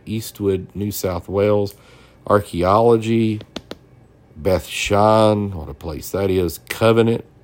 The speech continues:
what a study that is, Deber, isn't that the word in Hebrew?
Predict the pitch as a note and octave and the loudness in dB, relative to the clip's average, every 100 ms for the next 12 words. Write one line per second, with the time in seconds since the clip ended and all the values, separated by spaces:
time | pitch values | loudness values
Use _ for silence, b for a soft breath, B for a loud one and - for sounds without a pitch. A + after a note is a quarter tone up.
0 | - D2+ C#2+ - - E2 D#2+ D2 G#2+ A2+ | -18 -14 -12 -12 -6 -4 -4 0 2 4
1 | A2 G#2 b b b b - D#2+ G#2+ A2+ | 4 2 b b b b -14 -4 0 4
2 | A#2 A2+ G#2+ G2 - _ - G#2+ F#2 - | 6 6 4 -4 -20 _ -10 -8 -8 -10
3 | D2+ E2+ F#2+ G2 G2 F2+ F2+ E2 G2+ G2 | -10 -6 -2 0 -2 -2 -6 -6 -8 -8
4 | F#2 | -10